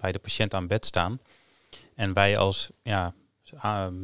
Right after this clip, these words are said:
dokters die het proces aansturen, staan er toch iets verder vanaf, hè. Wij zijn, eh, eh, wel heel erg druk geweest. Eh, we zijn, bij ons ging ook alles in een,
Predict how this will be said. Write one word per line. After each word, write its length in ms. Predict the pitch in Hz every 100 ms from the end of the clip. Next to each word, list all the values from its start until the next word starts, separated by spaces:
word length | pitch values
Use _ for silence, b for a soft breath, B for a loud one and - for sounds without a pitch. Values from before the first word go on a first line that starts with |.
| 98 101 _
dokters 360 | 107 107 - 98
die 140 | 98
het 100 | 95
proces 380 | - - 98 -
aansturen, 560 | 107 104 - - 95
staan 200 | - 104
er 100 | 101
toch 160 | 95 120
iets 140 | 98
verder 240 | - 127 123
vanaf, 280 | 98 85 -
hè. 120 | 120
Wij 180 | 117 95
zijn, 280 | 101 98
eh, 160 | 98 98 101 b b b b b _
eh, 480 | 101 95 92 92 90
wel 200 | - 113
heel 480 | 92 90 101 117 113
erg 120 | 104
druk 240 | - 104 -
geweest. 720 | - 98 95 92 92 117 -
Eh, 180 | 95 90
we 60 | 90
zijn, 280 | 92 92
bij 120 | 92 98
ons 200 | 98 -
ging 220 | - 95
ook 140 | 95
alles 220 | 87 90 -
in 140 | 95
een, 120 | 92